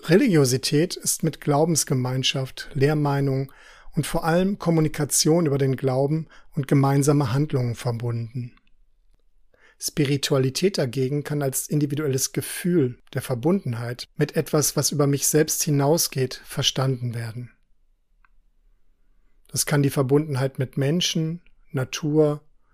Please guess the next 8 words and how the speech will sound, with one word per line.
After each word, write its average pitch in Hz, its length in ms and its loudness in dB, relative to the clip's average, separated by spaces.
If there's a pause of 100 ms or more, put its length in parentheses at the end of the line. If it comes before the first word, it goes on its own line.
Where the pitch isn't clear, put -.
(440)
oder 147 200 4
etwas 139 260 -2
Göttlichem 131 480 0
sein. 117 420 -8 (1040)
Meist 139 400 0
geht - 160 2
das 185 160 2
mit 175 260 0